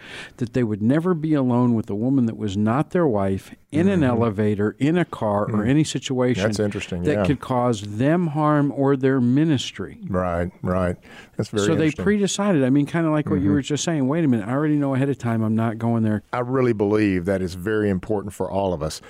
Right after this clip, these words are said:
Speaker 2: Prepare for the situations that are really important.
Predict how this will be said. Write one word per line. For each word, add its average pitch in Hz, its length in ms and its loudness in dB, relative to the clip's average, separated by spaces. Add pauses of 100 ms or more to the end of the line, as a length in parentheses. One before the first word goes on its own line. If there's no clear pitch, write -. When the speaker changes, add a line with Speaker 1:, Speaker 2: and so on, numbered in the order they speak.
(220)
Speaker 2:
Prepare 156 680 0
for - 180 -4
the 110 120 -2
situations 107 880 -2
that 98 120 0
are 90 100 0
really 110 360 0
important. 95 600 -4